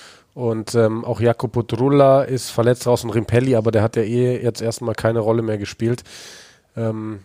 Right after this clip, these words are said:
Jacopo Trulla ist eben einer der, einer der Jungen, die jetzt rausrutschen aus der Mannschaft.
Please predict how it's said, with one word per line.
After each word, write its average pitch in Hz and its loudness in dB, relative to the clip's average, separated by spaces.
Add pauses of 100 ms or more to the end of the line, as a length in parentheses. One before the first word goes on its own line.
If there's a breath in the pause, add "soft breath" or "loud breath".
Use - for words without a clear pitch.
(120)
Jacopo 117 -2
Trulla 147 4
ist 127 2
eben 131 0
einer 131 4
der, 120 4
einer 127 0
der 123 4
Jungen, 127 2
die 120 -2
jetzt 117 0
rausrutschen 151 0
aus 139 -2
der 139 0
Mannschaft. 139 -2